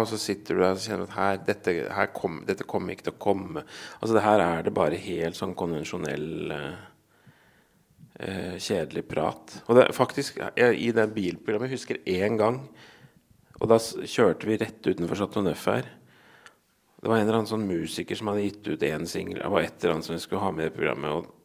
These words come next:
og det var så, liksom det som kom, det var ingenting. Og da husker jeg at jeg tenkte sånn, jeg klarer ikke å late som, altså jeg klarer ikke å være proff nok til å liksom late som jeg er interessert lenger, så jeg bare liksom døde, følte jeg, i den situasjonen. Men som regel så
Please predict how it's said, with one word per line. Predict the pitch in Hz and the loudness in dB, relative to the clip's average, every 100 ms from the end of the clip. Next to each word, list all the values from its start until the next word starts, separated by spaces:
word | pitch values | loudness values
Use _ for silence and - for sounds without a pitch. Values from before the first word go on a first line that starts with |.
| - | -8
og | 104 | -4
det | 87 | -2
var | 87 | -4
så, | - - | -6 -12
liksom | - 101 | -10 -6
det | 98 | -6
som | 98 | -6
kom, | - 95 - | -6 -6 -4
det | 107 | -2
var | 98 85 - - _ | 0 -2 -8 -20 _
ingenting. | 110 98 - - 87 85 - - - - - | -4 -4 -6 -10 -10 -10 -12 -16 -20 -12 6
Og | 120 | 8
da | |
husker | 123 - 117 | 8 4 2
jeg | 113 | 2
at | - | 0
jeg | 123 | 0
tenkte | 104 | 0
sånn, | 104 - - - - _ | -2 -6 -18 -20 -20 _
jeg | 143 - | -6 -4
klarer | - 123 95 - 76 | 2 4 4 -2 -8
ikke | - 98 | -2 2
å | |
late | 76 - | 2 0
som, | - 110 | -6 -4
altså | - 113 | -2 -2
jeg | 110 | -2
klarer | - 120 87 80 | 2 4 4 2
ikke | - | 0
å | 107 | 0
være | 85 | 0
proff | - 73 - 82 | -2 -6 -6 -8
nok | 87 - | -8 -6
til | 95 | -6
å | |
liksom | 95 95 | -6 -4
late | 95 82 - | 0 0 -2
som | - | -8
jeg | 90 | -8
er | 85 | -8
interessert | - - 78 92 | -10 -6 -6 -6
lenger, | 98 | -6
så | 104 | -6
jeg | 98 | -4
bare | 90 | -4
liksom | 90 92 - _ _ _ _ _ - _ 98 110 | -6 -12 -16 _ _ _ _ _ -20 _ -2 2
døde, | 110 87 78 - 117 | 2 0 -4 -6 -2
følte | 110 107 127 | -2 2 0
jeg, | 139 - | 0 -2
i | 104 98 | 0 0
den | 92 | -2
situasjonen. | 90 92 95 95 107 - - - - - - - | -4 -2 -2 0 -4 -6 -14 -20 -20 -20 -20 -2
Men | - 123 | 2 6
som | 139 | 10
regel | 113 107 127 | 10 10 6
så | 147 | 6